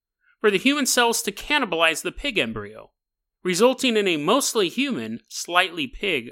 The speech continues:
offspring. So what? This guy's talking about pigs.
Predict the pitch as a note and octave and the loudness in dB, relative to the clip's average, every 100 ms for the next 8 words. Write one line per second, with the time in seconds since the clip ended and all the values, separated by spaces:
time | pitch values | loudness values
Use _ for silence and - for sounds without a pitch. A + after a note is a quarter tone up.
0 | - F3 - - - - _ _ _ _ | -6 -6 -6 -12 -18 -20 _ _ _ _
1 | _ _ _ _ _ - A#3+ A3 A3 E3 | _ _ _ _ _ -8 -2 2 0 0
2 | C#3+ G#3 F#3 - F#3+ F3+ F#3 E3 D#3 D#3+ | -4 0 2 2 2 2 0 -4 0 2
3 | D#3 D#3 - - C4+ C#3+ G#2 - - | 2 -2 -10 -6 -2 -2 -6 -18 -18